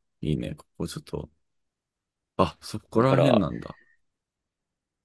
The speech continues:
Speaker 2: ら、で、その京都、
Speaker 1: うん。
Speaker 2: 奈良とかは、
Speaker 1: うん。
Speaker 2: その神社とか、二条城とか、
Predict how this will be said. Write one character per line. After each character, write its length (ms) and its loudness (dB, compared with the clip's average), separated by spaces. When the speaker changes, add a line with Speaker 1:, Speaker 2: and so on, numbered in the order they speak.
Speaker 2:
ら、 60 0
で、 180 10
そ 120 4
の 140 6
京 340 6
都、 140 -4
Speaker 1:
う 40 0
ん。 20 0
Speaker 2:
奈 320 4
良 80 -18
と 100 -4
か 160 -2
は、 320 0
Speaker 1:
う 80 2
ん。 280 2
Speaker 2:
そ 140 -8
の 140 0
神 240 6
社 140 2
と 120 -6
か、 300 -2
二 220 6
条 220 8
城 180 0
と 140 -8
か、 280 -2